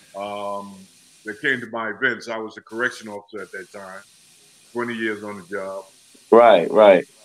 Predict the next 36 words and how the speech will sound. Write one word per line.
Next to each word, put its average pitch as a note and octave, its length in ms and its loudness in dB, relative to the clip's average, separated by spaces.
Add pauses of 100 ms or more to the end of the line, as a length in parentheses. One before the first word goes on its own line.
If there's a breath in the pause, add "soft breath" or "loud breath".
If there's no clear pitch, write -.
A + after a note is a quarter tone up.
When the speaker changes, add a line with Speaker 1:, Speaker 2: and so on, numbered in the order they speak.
(260)
Speaker 1:
Um, F#2+ 360 -16 (1300)
also, B2 600 -4
uh, A2 340 -4 (280)
I've G#2+ 120 -10
been A#2+ 160 -6
an G#2+ 100 -8
actor B2 400 0
for A2 180 -8
over G#2 140 -12
twenty-something A2 720 -12
years. G2+ 340 -14 (760)
Uh, G2+ 340 -6
I've G#2+ 120 -12
been A#2+ 140 -4
in A#2 100 -8
that A2+ 160 -6
movie A#2 340 -8
Malcolm A#2 440 -4
X, A#2+ 200 8
Speaker 2:
Mm-hmm. - 920 2
Speaker 1:
about G#2 160 -8
twelve B2 400 -6
or G#2 80 -12
thirteen A#2+ 480 -8
scenes A2 380 -14
in G#2 100 -16
there. G#2+ 320 -10 (640)
Uh, G#2+ 100 -8 (320)
the B2+ 140 2
other C#3+ 160 0
movie, B2+ 480 -4
Be B2+ 160 -2
Kind, B2 240 4
Speaker 2:
Yeah. G2 200 8
Speaker 1:
Be D#2+ 40 2
Mine, - 100 -6